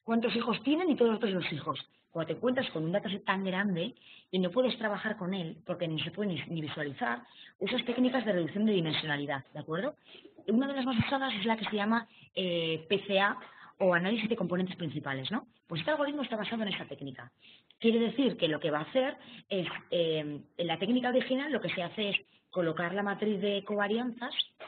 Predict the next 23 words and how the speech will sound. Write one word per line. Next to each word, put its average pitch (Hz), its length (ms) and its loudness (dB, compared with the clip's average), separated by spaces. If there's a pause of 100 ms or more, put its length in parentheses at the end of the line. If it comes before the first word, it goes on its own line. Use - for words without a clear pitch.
(120)
y 202 120 0
de 170 80 2
varianzas, 208 440 0
que 185 100 -4
lo 170 100 -2
que 175 80 -4
te 170 80 -4
dice 185 200 0
realmente 247 360 2
qué 196 180 0
es, 151 80 -6 (380)
una 220 200 2
característica 240 840 -2
cómo 220 240 2
de 220 80 2
vinculada 226 640 0 (260)
está 190 220 -2
con 196 120 -4
otra 190 120 -2
característica, 156 560 -4
¿no? 247 160 -6
Por 170 120 0
ejemplo, 160 440 -4